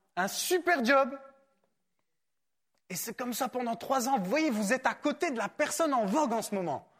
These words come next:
Vous marchez à côté de celui, ah, il y a une puissance, il se passe des choses, c'est super intéressant. Vous voyez, c'est l'attrait qui les pousse pendant quelques années.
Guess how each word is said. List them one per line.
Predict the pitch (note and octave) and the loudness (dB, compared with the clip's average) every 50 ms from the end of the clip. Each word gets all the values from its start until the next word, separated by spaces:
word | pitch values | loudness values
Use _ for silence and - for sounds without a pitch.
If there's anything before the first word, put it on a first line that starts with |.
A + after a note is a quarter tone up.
| _ _ _ - - _ _ - - | _ _ _ -20 -20 _ _ -2 0
Vous | A3 C4+ | 2 4
marchez | C#4+ E4+ D#4+ - - - F4 | 6 4 4 2 2 2 2
à | F4 | 2
côté | F4 D#4 D4 C4 E4 E4 | 2 2 0 2 2 2
de | - | 2
celui, | - - - - D4 C4+ D4+ E4 E4+ F4 F4 E4+ D4 C#4 | 0 -4 0 0 2 2 2 2 2 2 0 0 2 2
ah, | D#4 D#4+ D#4 D4+ C#4 A3 F#3 - - - _ _ _ _ _ _ - - | 4 4 4 4 2 2 -2 -6 -12 -20 _ _ _ _ _ _ -4 0
il | |
y | A3+ B3 | 0 0
a | |
une | A#3+ A#3+ | 0 -2
puissance, | - - E4+ F4+ C#4+ - - F#4 F4 D#4+ - - | -2 0 0 0 2 4 4 4 4 4 2 -2
il | B3 - | -4 -4
se | - | 2
passe | - D#4 C#4+ A#3 | 2 2 2 4
des | A3+ C#4 B3 | 0 0 0
choses, | - - D4+ D4 - | 2 2 2 0 0
c'est | - G#3+ G3 | -2 -4 -6
super | - - - D4 C#4 - - C4 A#3 A3 | -4 -4 -2 -2 -2 2 2 2 2 2
intéressant. | G#3+ G#3 A#3 A3 G#3 A3 G#3+ - A#3+ G#3 F3 - - _ _ _ _ _ _ _ _ _ _ _ _ _ _ _ _ _ _ _ _ - | 0 0 0 0 0 0 -2 0 -2 -2 -2 -4 -8 _ _ _ _ _ _ _ _ _ _ _ _ _ _ _ _ _ _ _ _ -2
Vous | F3+ | -2
voyez, | A3 C4 C#4+ C#4+ | 0 0 0 -2
c'est | - - A3 | 0 -2 0
l'attrait | A3+ A#3 B3 B3 - - - - - E4+ D#4+ C4 | 0 0 0 -2 -4 -6 -4 -2 0 0 0 -2
qui | - - - G3 | -4 -6 -4 -2
les | G#3 G3+ | -2 -2
pousse | G#3 - - - D4 C#4+ B3 - | -4 -6 -6 -4 -2 -2 -2 -4
pendant | - A3+ G#3+ G#3+ G#3+ - | -4 -4 -4 -4 -4 -2
quelques | - A3+ G3 - A#3 G3+ G#3 | -4 -6 -4 -4 -4 -4 -4
années. | G#3+ G#3 F#3+ | -4 -4 -6